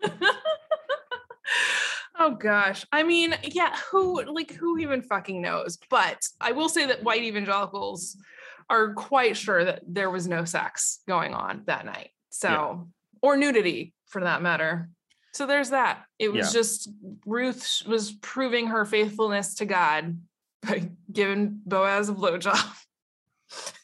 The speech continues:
Speaker 2: Yeah. So, uh, uh, yeah, it's, and I think, I do think that it's, it's not a slam dunk
Speaker 1: Oh, for sure.
Speaker 2: either way. I don't think it's
Speaker 1: For
Speaker 2: like,
Speaker 1: sure.
Speaker 2: "Oh,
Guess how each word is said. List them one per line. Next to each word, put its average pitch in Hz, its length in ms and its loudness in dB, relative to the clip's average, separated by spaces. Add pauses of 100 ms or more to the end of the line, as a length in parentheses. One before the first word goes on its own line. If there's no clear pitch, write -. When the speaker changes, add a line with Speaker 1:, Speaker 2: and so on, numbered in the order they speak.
(360)
Speaker 2:
Yeah. 214 160 -2 (960)
So, 98 300 0 (600)
uh, 78 40 -14 (220)
uh, 139 60 -16 (180)
yeah, 143 400 4 (160)
it's, - 300 -4 (400)
and 185 160 4
I 196 120 6
think, 220 360 2
I 156 160 4
do 165 280 4
think 123 360 0
that 110 240 0
it's, 101 300 -6
it's 107 200 -8 (180)
not 127 320 4
a 110 120 4
slam 107 560 0
dunk 95 360 -2 (460)
Speaker 1:
Oh, 302 140 4
for 294 160 0
sure. 226 300 2
Speaker 2:
either 117 360 4
way. 87 200 -6 (180)
I 120 80 2
don't 120 200 2
think 113 140 0
it's 110 140 2
Speaker 1:
For 113 80 4
Speaker 2:
like, 104 80 0
Speaker 1:
sure. - 420 -2
Speaker 2:
"Oh, 113 180 4